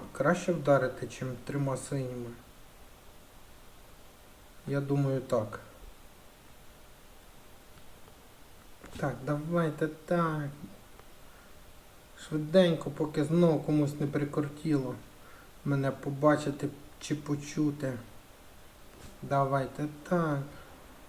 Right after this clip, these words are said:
Ви зрозуміли, що я тут сильно не думаю. <laughs> Бачу, поляна вроді нормальна, голді ми добили. Вже наперед знаю,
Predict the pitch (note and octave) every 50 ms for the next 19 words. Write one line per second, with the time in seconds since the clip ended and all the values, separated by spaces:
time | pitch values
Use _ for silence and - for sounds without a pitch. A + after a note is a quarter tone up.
0 | - - - - - - - - - - E3+ F3+ F#3 F#3 F#3+ G3 F#3+ G3+ G#3 F#3+
1 | D#3+ - - - D#3+ D3 C#3+ - C#3+ C#3 - - D3+ C#3 C#3 C#3 C#3 C#3+ C#3+ C#3+
2 | F3+ F3+ D3 A#2 G#2+ G#2+ A2 A2 - - C#3 - - - - - - - - -
3 | - - - - - - - - - - - - - - - - - - - -
4 | - - - - - - - - - - - - C#3+ D#3 D#3+ - - - - -
5 | C3+ C3+ C3+ C3 C3 C3 B2 B2 - C3+ C3 B2 A#2+ B2 A2+ - - - - -
6 | - - - - - C3+ C3+ C3+ C3 B2 B2+ C#3 E3 F#3 F#3+ F3 D#3+ D3+ D3 C#3
7 | C3 B2 B2 B2 C3+ D3+ D3+ C#3 C3+ C3+ C3 C3 C3 B2+ A#2+ A#2 B2+ B2 B2 C3+
8 | C#3 D3+ E3 G3 G3+ F#3+ F3+ E3+ E3 D#3 D3+ D#3 - - - - - - - -
9 | - - - - - - - - - - - - - - - - - - - -
10 | - - - - - - - - - - - - - B2 A#2+ A#2+ B2 A#2+ A#2 A2+
11 | - C3 C#3+ E3+ F3 D3+ D3 D3 D3+ D3+ D3 C#3+ C#3+ C#3 B2+